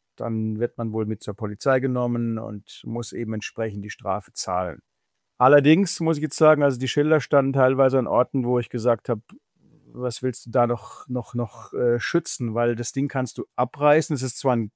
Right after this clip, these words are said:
geiler Lost Place, aufgrund des Verfalls, aufgrund der Architektur, aufgrund der Geschichte, aber du kannst diesen Lost Place niemals mehr retten. Der ist kaputt.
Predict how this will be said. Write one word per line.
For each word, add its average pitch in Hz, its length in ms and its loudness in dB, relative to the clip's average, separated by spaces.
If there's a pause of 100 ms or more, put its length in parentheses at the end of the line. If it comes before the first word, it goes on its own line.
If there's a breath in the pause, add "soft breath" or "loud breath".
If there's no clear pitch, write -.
(100)
geiler 131 300 6
Lost 127 380 2
Place, 165 460 2 (180)
aufgrund 123 400 -4
des 117 120 -10
Verfalls, 127 640 0
aufgrund 120 520 -4 (120)
der 101 120 0
Architektur, 131 640 -2
aufgrund 127 320 -4
der 120 80 -4
Geschichte, 139 560 -6 (600 loud breath)
aber 123 260 6
du 123 220 -8
kannst 117 320 -2
diesen 110 160 -2
Lost 123 220 0
Place - 160 -4
niemals 120 320 0
mehr 104 140 -4
retten. 101 280 -2 (520)
Der 90 100 2
ist 85 140 -6
kaputt. - 500 -2